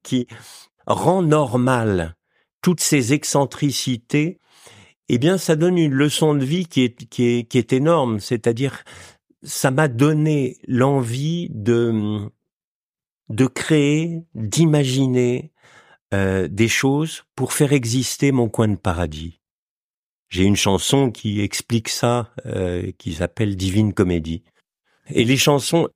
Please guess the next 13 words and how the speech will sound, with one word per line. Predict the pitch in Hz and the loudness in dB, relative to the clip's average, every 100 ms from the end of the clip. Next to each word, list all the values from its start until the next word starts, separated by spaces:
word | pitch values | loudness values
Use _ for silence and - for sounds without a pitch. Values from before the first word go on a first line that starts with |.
| _ - | _ -2
elles | 101 113 | 2 0
accompagnent | - 110 - 143 117 92 80 - | 2 0 2 0 0 -2 -6 -10
mes, | 117 95 92 - | -2 0 0 -2
mes | 98 92 85 | 0 0 0
expériences | 95 - 95 98 95 87 | -4 0 2 4 2 2
de | 92 | 0
vie, | 90 127 127 | 2 0 2
mes | 92 87 | 2 0
parcours | 92 - - 123 104 | -2 -8 2 2 2
de | 90 | 0
vie, | 82 87 110 98 82 | 0 -2 -2 0 0
et, | 80 78 80 | 0 0 0
euh, | 80 85 | 0 -2